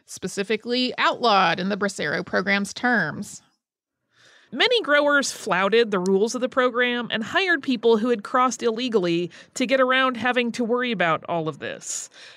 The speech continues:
Speaker 2: Mexico eventually refused to send workers to the entire state of Texas because of flagrant hiring of unauthorized workers,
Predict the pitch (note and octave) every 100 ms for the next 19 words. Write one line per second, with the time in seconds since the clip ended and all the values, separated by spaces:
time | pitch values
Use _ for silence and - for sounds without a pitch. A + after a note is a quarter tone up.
0 | _ - D4 F#4 G4+ D#4+ C#4 B3+ A#3 A#3+
1 | - A#3 A#3 B3+ D#4 G4 A4+ - D4 A#3+
2 | G#3 G3+ G3 G3+ G3 - C4 A#3+ B3+ A#3+
3 | - C4+ C4+ C4+ B3+ B3+ B3 - G3+ -
4 | C#4 - G#3+ F3+ - G3 A3+ G3+ A3+ -
5 | A3 B3 A3+ A#3+ A#3 C4 C#4 A3 F#3+ G#3
6 | F#3 G3 G3 F#3 F#3+ F3 F3+ A#3 D#4 D#4
7 | A#3 A3 A3